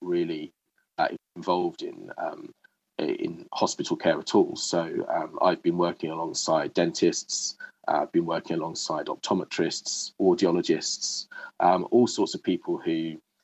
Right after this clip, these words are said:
um, obviously have the, the basic training and the, uh, the knowledge of a healthcare professional, uh, around how to act around a patient, what's appropriate, what's not,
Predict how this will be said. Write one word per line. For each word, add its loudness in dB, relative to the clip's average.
um, 2
obviously 0
have 2
the, -2
the -6
basic 0
training -2
and -6
the, -6
uh, -2
the 2
knowledge 4
of -4
a 0
healthcare 0
professional, -4
uh, -2
around 0
how 4
to 0
act 0
around -4
a -14
patient, -8
what's -4
appropriate, -2
what's -10
not, -2